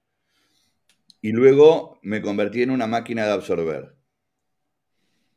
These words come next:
¿Ah? Es decir, mm, no me pregunté nada, simplemente absorbí. Yo creo que me hice más respuestas en, en, en el tiempo que pasó entre un viaje y otro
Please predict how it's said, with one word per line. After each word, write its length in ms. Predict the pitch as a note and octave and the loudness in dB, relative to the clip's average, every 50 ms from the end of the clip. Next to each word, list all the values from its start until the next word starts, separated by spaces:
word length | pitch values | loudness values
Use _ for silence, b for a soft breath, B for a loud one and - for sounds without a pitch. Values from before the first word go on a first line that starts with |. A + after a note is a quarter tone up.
| _ _ | _ _
¿Ah? 280 | D#2+ E2+ G2 B2 C3 C#3 C#3 | -14 -14 -14 -14 -16 -18 -20
Es 160 | E2+ E2 E2 | -20 -16 -14
decir, 140 | E2+ D2+ D2 - | -14 -14 -12 -12
mm, 520 | F2 G2 G2 G#2 G#2+ A2 D2+ C#2+ F#2+ G#2+ | -10 -8 -6 -6 -6 -8 -8 -8 -6 -4
no 100 | C3 D#3+ | -2 0
me 100 | F3 E3+ D#3+ | 0 0 0
pregunté 380 | D#3+ D#3 C#3+ C3+ B2+ C#3 C3+ | 0 0 0 0 0 0 -2
nada, 300 | A#2+ G#2 F2+ E2 D#2+ E2 | -2 -2 -4 -6 -8 -8
simplemente 480 | - C#3 C#3 C#3 C#3 C#3 D3 D3 C#3+ C3+ | -10 -10 -8 -6 -6 -8 -8 -6 -6 -6
absorbí. 600 | A2 - A2 G2+ F#2+ F2+ D#2+ C#2 C2 - - _ _ _ _ _ _ _ _ _ _ _ _ _ _ _ _ _ _ _ _ _ _ _ _ _ _ _ | -6 -6 -6 -6 -6 -6 -6 -8 -12 -16 -20 _ _ _ _ _ _ _ _ _ _ _ _ _ _ _ _ _ _ _ _ _ _ _ _ _ _ _
Yo 180 | F2 A2 D3 | -4 -4 -2
creo 140 | C#3+ D#3+ D#3 | -2 -2 0
que 80 | D3+ D3 | 0 0
me 100 | C#3+ D3 | 0 0
hice 180 | C#3+ C#3 C3 | -2 -4 -4
más 200 | A#2+ C3 C#3+ C#3+ | -2 -2 -2 -2
respuestas 840 | C#3+ C#3+ C3 C#3 C3 B2+ A2+ G#2+ - - F2+ - - - - - _ _ | -2 -4 -6 -4 -4 -4 -4 -4 -6 -12 -12 -12 -14 -16 -20 -20 _ _
en, 260 | - F#2 F2+ F#2 - - | -12 -10 -10 -10 -10 -10
en, 420 | F#2+ F#2 F2 E2+ D#2+ E2 D#2+ b b b b - | -10 -8 -8 -8 -10 -10 -14 b b b b -12
en 140 | F#2 F#2+ | -8 -6
el 120 | G2 G2+ G2+ | -6 -6 -4
tiempo 320 | A2+ C#3 C#3+ C#3+ C#3 B2+ | -4 -4 -4 -4 -6 -6
que 100 | B2+ A#2+ | -6 -6
pasó 300 | A2+ A2+ A#2 - - A#2+ | -6 -6 -6 -4 -4 -4
entre 220 | G#2+ G2 G2 A2 A#2+ | -4 -4 -8 -8 -8
un 120 | A#2+ A#2 | -8 -4
viaje 320 | B2 B2+ B2 A#2+ - G#2+ G#2 | -4 -4 -4 -2 -4 -4 -4
y 100 | A2+ A#2+ | -2 -2
otro 520 | C3 C3+ C3+ C#3 D3+ E3+ F#3 F3+ - - | -4 -4 -4 -6 -6 -6 -8 -10 -16 -20